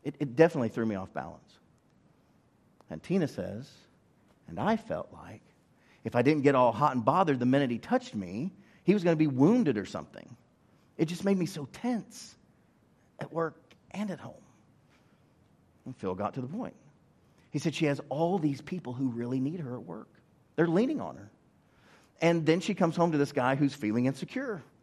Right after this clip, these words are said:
who's whining about his needs. It was such a turnoff for her. And then John Gottman writes this. He says, "So, to preserve his pride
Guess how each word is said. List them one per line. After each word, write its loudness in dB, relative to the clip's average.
who's 4
whining 4
about 6
his -2
needs. -12
It 2
was 2
such 2
a 0
turnoff -2
for -10
her. -16
And 0
then 2
John 2
Gottman -2
writes 2
this. -4
He -4
says, -4
"So, -4
to -4
preserve -4
his -4
pride -8